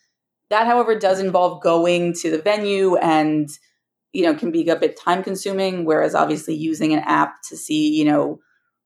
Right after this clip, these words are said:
who will give me discount tickets today is, is a lot less time consuming. And then you'll know if you have them or not. And it also, maybe you'll,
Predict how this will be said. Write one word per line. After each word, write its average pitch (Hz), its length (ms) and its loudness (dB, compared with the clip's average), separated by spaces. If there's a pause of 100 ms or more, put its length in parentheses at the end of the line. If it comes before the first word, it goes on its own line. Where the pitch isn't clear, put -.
who 170 280 -2
will 165 160 0
give 165 180 -2
me 160 160 0
discount 151 500 -2
tickets 156 320 -2
today 151 540 0 (180)
is, 190 380 -16
is 196 140 -4 (100)
a 220 80 2
lot 226 260 2
less 190 120 -2
time 190 160 0
consuming. 180 420 -2
And 160 100 2
then 156 120 0
you'll 160 100 0
know 151 520 0 (200)
if - 180 -14
you 160 120 -4
have 151 240 0
them 160 120 -2
or 156 60 0
not. 151 340 2
And 147 160 0
it 147 60 -2
also, 147 480 -2 (380)
maybe 160 240 -2
you'll, 156 580 0